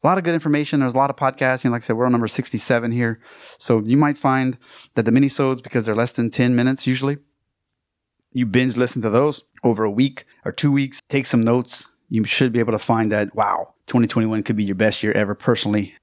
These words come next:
and professionally. I'm not claiming to have all the answers, but I like to listen to people that are better than I am and then just report back to you. That's the whole purpose of these. So hopefully that's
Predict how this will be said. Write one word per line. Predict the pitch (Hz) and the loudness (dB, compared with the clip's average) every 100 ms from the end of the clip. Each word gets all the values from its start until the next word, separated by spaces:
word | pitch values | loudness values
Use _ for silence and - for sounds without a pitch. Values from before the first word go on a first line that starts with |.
| - | 0
and | 120 117 110 104 - _ | 2 2 0 -4 -10 _
professionally. | 113 - 117 - 113 104 101 101 _ - | -4 0 0 2 0 0 0 -4 _ -2
I'm | 110 | 0
not | 107 | 0
claiming | - 113 | 2 2
to | 110 | 2
have | 107 | 2
all | 101 | 0
the | 104 107 | 0 0
answers, | 110 104 101 | 0 -2 -4
but | 104 101 101 _ - | 0 0 0 _ -4
I | |
like | 107 104 | -2 0
to | 110 | -2
listen | 104 101 | -2 -2
to | |
people | 95 110 104 | 0 0 2
that | 101 | 2
are | |
better | 95 110 | 2 0
than | 104 107 | 0 0
I | 117 | 2
am | 117 113 107 _ - | 0 -2 -6 _ 0
and | 107 | 2
then | 104 | 2
just | 98 | 2
report | 98 - 101 | -2 -2 -2
back | 110 101 | -4 -4
to | - | -4
you. | 110 104 98 | -2 -2 -2
That's | 101 | -6
the | - | -2
whole | 101 104 | -2 -2
purpose | 120 - 104 | -2 -2 -4
of | 101 | -2
these. | 110 117 110 - | 0 0 -2 -8
So | - 104 | -12 -8
hopefully | 110 107 | -4 -2
that's | 107 101 - - | -2 -2 -8 -12